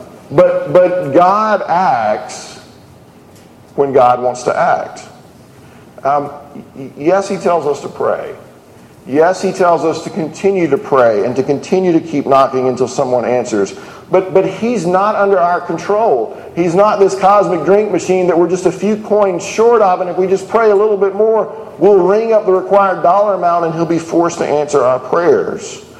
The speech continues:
W-, we should pray. We should be persistent. We should seek God's face. But am I praying to know my Father? Or has it just become this religious ritual that I go through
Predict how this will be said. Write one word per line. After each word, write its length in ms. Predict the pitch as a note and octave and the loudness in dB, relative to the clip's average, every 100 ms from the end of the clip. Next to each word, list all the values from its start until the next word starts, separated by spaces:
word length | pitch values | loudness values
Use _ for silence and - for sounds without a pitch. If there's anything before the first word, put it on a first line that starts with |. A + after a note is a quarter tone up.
| - - - | -20 -20 -12
W-, 200 | D3+ - | -10 -8
we 200 | D3+ F#3+ | -2 -2
should 420 | F3 - A#3 A#3 - | -2 -2 -2 -2 -4
pray. 360 | E3 D3+ C3 - - - | 0 2 0 -4 -14 -4
We 160 | F3+ | -4
should 320 | E3+ F#3 A3 | -2 -2 0
be 140 | F3+ F3 - - | -2 -4 -8 -4
persistent. 460 | D#3 D#3+ E3+ D3 | -2 0 0 0
We 120 | C#3 D#3 | 0 -2
should 320 | - G3 G#3 | 0 0 0
seek 240 | - D#3 | 0 2
God's 320 | D3 C3 B2 | 4 4 2
face. 300 | - A#2 G2+ - - - | -2 -2 -2 -4 -16 -8
But 200 | - F3 | 2 2
am 200 | F3+ G#3 | 2 0
I 120 | A3+ G3+ | 0 0
praying 400 | F#3+ F3+ F#3 F3+ | 0 0 0 0
to 80 | |
know 180 | D#3+ E3 | 0 0
my 180 | E3+ D#3 | 0 -2
Father? 640 | - C3 B2 C3 F3 G#3 - - - - - - - - - - - | 0 0 0 0 -2 -4 -8 -20 -20 -20 -20 -20 -20 -20 -20 -20 -6
Or 160 | C#3 D3+ | -2 0
has 220 | D#3+ D#3+ | 0 0
it 100 | D#3+ | -2
just 160 | D3+ D#3+ | -4 -4
become 320 | F3 E3+ D#3 | -4 -2 -2
this 220 | D#3 D3+ | -4 -4
religious 840 | C#3+ C#3 D#3 D3 D3+ B2 - - | -2 0 0 0 -2 -4 -12 -16
ritual 580 | A2+ B2 E3 E3 D3 B2+ | -10 -4 -4 -2 0 2
that 140 | B2 A#2+ | 2 2
I 220 | A#2 A#2 | 0 0
go 200 | A#2+ B2 | 0 0
through 720 | B2 C3+ C3 B2 B2 A#2+ - | -2 -2 0 0 -2 -6 -14